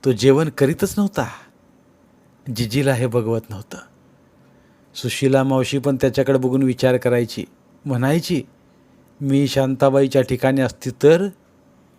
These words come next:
या मुलाने काय पाप केलंय? पैसा किती माणसाला बदलतो, यातलाच हा प्रकार. तिकडं आई मुलासाठी तडपडत होती. हे सर्व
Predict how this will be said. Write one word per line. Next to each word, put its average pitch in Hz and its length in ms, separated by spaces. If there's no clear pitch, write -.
या 156 120
मुलाने 170 440
काय 135 220
पाप 123 300
केलंय? 160 420
पैसा 147 360
किती 156 320
माणसाला 165 480
बदलतो, 170 680
यातलाच 165 460
हा 170 80
प्रकार. 180 400
तिकडं 127 240
आई 123 240
मुलासाठी 123 680
तडपडत 120 440
होती. - 420
हे 131 140
सर्व 127 380